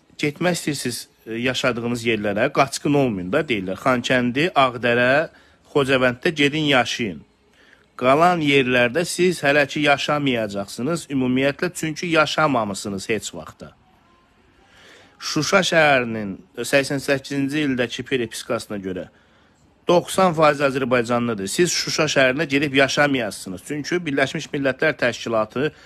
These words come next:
bu qaçqın məsələsinə baxacaq. İki min on birinci ildə burada hansısa vazgenin gedib Şuşada ev tikib yaşamağı o demək deyil ki, o qayıdacaq Şuşaya. Xeyr, elə şey yoxdur.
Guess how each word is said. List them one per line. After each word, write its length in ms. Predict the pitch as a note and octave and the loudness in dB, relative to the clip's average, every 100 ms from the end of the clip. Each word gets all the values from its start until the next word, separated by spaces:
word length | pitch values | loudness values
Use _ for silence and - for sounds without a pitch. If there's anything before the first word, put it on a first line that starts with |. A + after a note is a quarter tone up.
| - - - | -20 -10 -6
bu 100 | C#3 | 2
qaçqın 380 | C#3+ - C3+ B2 | 2 2 0 0
məsələsinə 480 | A2+ A2 G#2 A2 G2 | 0 0 -2 -2 -4
baxacaq. 520 | F#2+ G2+ F2+ E2 - _ _ _ _ _ _ _ _ _ _ _ _ _ _ _ _ _ _ _ _ _ - | -4 -6 -8 -12 -14 _ _ _ _ _ _ _ _ _ _ _ _ _ _ _ _ _ _ _ _ _ -4
İki 220 | - F#3+ | 0 2
min 160 | F3 | 0
on 300 | D#3 E3+ D#3+ | 2 2 4
birinci 340 | D3+ D3+ D#3 D#3 | 2 2 2 0
ildə 220 | D3 D3+ | 2 2
burada 260 | C#3 C3+ D3 | 2 2 4
hansısa 600 | C#3+ C#3+ C#3 - D3+ C3+ - - | 4 2 0 -2 0 0 -2 -14
vazgenin 640 | A2+ C#3+ C#3+ C3+ C#3 C#3+ C#3+ | 2 4 4 4 2 2 2
gedib 240 | C3+ C3+ | 2 0
Şuşada 380 | - - C#3 C#3 | -2 0 2 2
ev 180 | D3+ C#3+ | 0 -2
tikib 320 | - - B2+ | -4 -6 0
yaşamağı 480 | C3+ - C3 B2+ D#3 | 0 2 2 2 4
o 100 | F#3 | 4
demək 440 | D#3+ E3 D3+ B2+ | 4 4 2 2
deyil 200 | D#3+ C3+ | 2 4
ki, 80 | A2 | 2
o 140 | A#2 A2+ | -2 0
qayıdacaq 500 | A2+ G#2+ G#2+ G#2+ - | 0 0 -4 -6 -8
Şuşaya. 300 | - A2+ G#2 | -6 -4 -4
Xeyr, 600 | - D3 C3 G#2 E2+ - | 0 2 2 0 -6 -8
elə 240 | A2+ C3 | -4 -2
şey 220 | B2 C3 B2 | 0 0 2
yoxdur. 420 | B2+ A#2 - | -2 -4 -10